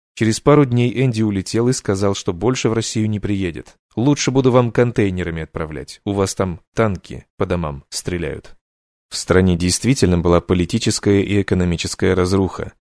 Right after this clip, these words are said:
Медицина находилась в упадке, и мы просто не рискнули обратиться в российский родильный дом. Знакомый порекомендовал мне клинику в центре Праги.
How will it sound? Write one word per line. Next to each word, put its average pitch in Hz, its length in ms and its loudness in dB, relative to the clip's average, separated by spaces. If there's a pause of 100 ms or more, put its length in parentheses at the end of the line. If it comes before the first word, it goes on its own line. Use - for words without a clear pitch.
Медицина 95 460 0
находилась 87 560 -2
в 90 60 -8
упадке, 110 540 -2 (200)
и 104 40 2
мы 104 140 4
просто 117 380 2
не 127 180 2
рискнули 131 480 4
обратиться 87 520 0
в 92 60 -2
российский 98 520 -2
родильный 87 380 -2
дом. 82 280 -2 (520)
Знакомый 110 500 4
порекомендовал 110 640 4
мне 95 180 2
клинику 104 460 0
в - 60 -8
центре 85 380 -4
Праги. 80 460 -6